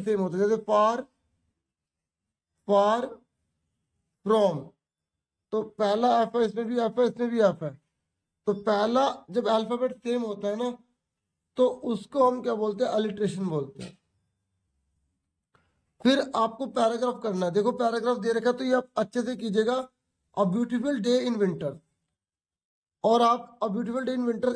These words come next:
ऐसे स्टार्टर लिखेंगे, वो वाली वीडियो आ जाएगी, बहुत easy language में लिखा हुआ है। बाकी मैं दोबारा भी upload करूंगा, ठीक है। फिर आपको fair play करना है, और जो जो यहाँ पे लिखा है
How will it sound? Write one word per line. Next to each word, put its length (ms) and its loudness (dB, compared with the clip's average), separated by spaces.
ऐसे 360 -2
स्टार्टर 280 -2
लिखेंगे, 340 -4
वो 100 0
वाली 140 0
वीडियो 260 2
आ 120 2
जाएगी, 240 -6
बहुत 240 -4
easy 200 -2
language 260 -2
में 80 -2
लिखा 200 -6
हुआ 220 -8
है। 60 -20
बाकी 180 2
मैं 100 0
दोबारा 240 0
भी 80 -4
upload 280 -4
करूंगा, 300 0
ठीक 120 4
है। 120 6
फिर 160 2
आपको 260 2
fair 280 2
play 180 2
करना 300 -2
है, 140 -4
और 400 4
जो 200 0
जो 80 -2
यहाँ 160 2
पे 100 -4
लिखा 260 0
है 240 -4